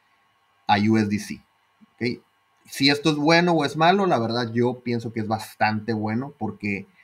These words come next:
recuerden que la liquidez, o sea, más bien, el, el, el Hex es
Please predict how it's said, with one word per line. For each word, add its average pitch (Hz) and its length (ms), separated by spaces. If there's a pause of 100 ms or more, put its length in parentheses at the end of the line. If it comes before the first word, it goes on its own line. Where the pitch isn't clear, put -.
(180)
recuerden 117 460
que 123 100
la 110 140
liquidez, 107 800
o 110 100
sea, 107 200
más 120 280
bien, 110 300 (420)
el, 113 320
el, 113 280
el 110 440 (480)
Hex 214 520 (220)
es 123 360